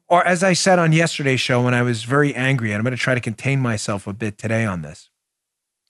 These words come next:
are you so driven by deranged political ambition to wipe out your nemesis, Donald Trump, that you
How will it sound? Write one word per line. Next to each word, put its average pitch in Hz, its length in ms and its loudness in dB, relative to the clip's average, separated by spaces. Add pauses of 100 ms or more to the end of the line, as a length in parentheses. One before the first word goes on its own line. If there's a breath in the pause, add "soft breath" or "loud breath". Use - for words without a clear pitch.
(1400)
are 151 200 4
you 170 260 0
so 220 840 2 (1080)
driven 151 500 0
by 120 400 0
deranged 139 800 2
political 143 580 0
ambition 135 680 0 (1200)
to 139 100 0
wipe 156 380 2
out 165 380 2
your 127 520 0 (220)
nemesis, 139 640 0
Donald 117 340 -2
Trump, 101 360 -4 (920)
that 151 180 0
you 156 320 0